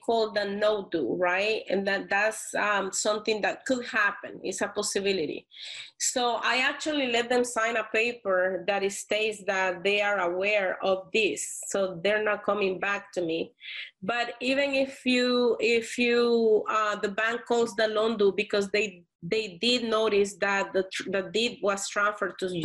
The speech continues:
to you, you can refinance really quick. You just need to call Rick and say, "Hey, Rick," like that nine, nine, nine,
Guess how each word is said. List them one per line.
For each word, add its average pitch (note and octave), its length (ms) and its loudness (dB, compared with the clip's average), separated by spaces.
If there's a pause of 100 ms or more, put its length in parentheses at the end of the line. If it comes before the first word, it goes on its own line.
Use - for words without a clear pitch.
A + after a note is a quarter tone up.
to G3+ 120 2
you, G3+ 460 0 (480)
you B3+ 160 2
can C#4 220 -2
refinance A3 680 -2
really F3+ 260 -2
quick. - 220 -2 (100)
You G#3 100 0
just A#3+ 260 0
need B3 180 -2
to A#3 80 -2
call G#3+ 220 2
Rick F#3+ 300 0 (140)
and G3 80 -4
say, G3 220 -2
"Hey, C4 320 0
Rick," A3 260 0 (320)
like F#3+ 300 -2 (160)
that G3 540 0
nine, G#3+ 520 -2
nine, G#3+ 420 0 (220)
nine, G#3+ 540 2